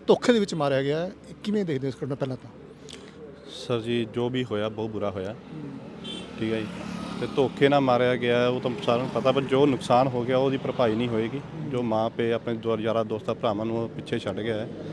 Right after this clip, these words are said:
Speaker 2: ਉਹਦੀ ਭਰਪਾਈ ਨਹੀਂ ਹੋ ਸਕਦੀ।
Speaker 1: ਜੇ ਪਿੰਡ ਦੀ ਗੱਲ ਕਰੀਏ ਤਾਂ ਪਿੰਡ 'ਚ ਕਿੱਦਾਂ ਦੀ ਨੇਚਰ ਸੀ, ਕਿਵੇਂ ਉਹ ਸਪੋਰਟਸ 'ਚ ਆਇਆ? ਕਿਸੇ ਵੱਲ ਉਹਨੇ ਵੇਖਿਆ ਹੋਣਾ ਵੀ ਮੈਂ ਕਬੱਡੀ ਵੱਲ ਆਵਾਂ, ਕਿਉਂਕਿ ਸਪੋਰਟਸ ਬਹੁਤ ਨੇ, ਪਰ ਉਹਨੇ ਕਬੱਡੀ ਨੂੰ ਕਿਉਂ ਚੁਣਿਆ?
Speaker 2: ਸਰ, ਇੱਦਾਂ ਹੈ ਨਾ, ਹਰ ਇਨਸਾਨ ਦਾ ਆਪਣਾ ਆਪਣਾ ਲਗਾਵ ਹੁੰਦਾ ਕਿਸੇ ਵੀ ਨਾ ਗੇਮ ਨਾਲ।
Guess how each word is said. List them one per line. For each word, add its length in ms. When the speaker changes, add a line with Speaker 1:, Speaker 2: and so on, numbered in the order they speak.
Speaker 2:
ਉਹਦੀ 140
ਭਰਪਾਈ 340
ਨਹੀਂ 120
ਹੋ 60
ਸਕਦੀ। 400
Speaker 1:
ਜੇ 80
ਪਿੰਡ 240
ਦੀ 120
ਗੱਲ 140
ਕਰੀਏ 200
ਤਾਂ 100
ਪਿੰਡ 220
'ਚ 80
ਕਿੱਦਾਂ 260
ਦੀ 100
ਨੇਚਰ 280
ਸੀ, 160
ਕਿਵੇਂ 300
ਉਹ 60
ਸਪੋਰਟਸ 380
'ਚ 40
ਆਇਆ? 180
ਕਿਸੇ 320
ਵੱਲ 300
ਉਹਨੇ 180
ਵੇਖਿਆ 260
ਹੋਣਾ 140
ਵੀ 100
ਮੈਂ 280
ਕਬੱਡੀ 340
ਵੱਲ 180
ਆਵਾਂ, 180
ਕਿਉਂਕਿ 260
ਸਪੋਰਟਸ 320
ਬਹੁਤ 180
ਨੇ, 100
ਪਰ 180
ਉਹਨੇ 140
ਕਬੱਡੀ 280
ਨੂੰ 100
ਕਿਉਂ 120
ਚੁਣਿਆ? 280
Speaker 2:
ਸਰ, 200
ਇੱਦਾਂ 280
ਹੈ 100
ਨਾ, 100
ਹਰ 180
ਇਨਸਾਨ 380
ਦਾ 80
ਆਪਣਾ 200
ਆਪਣਾ 160
ਲਗਾਵ 380
ਹੁੰਦਾ 200
ਕਿਸੇ 280
ਵੀ 120
ਨਾ 80
ਗੇਮ 280
ਨਾਲ। 100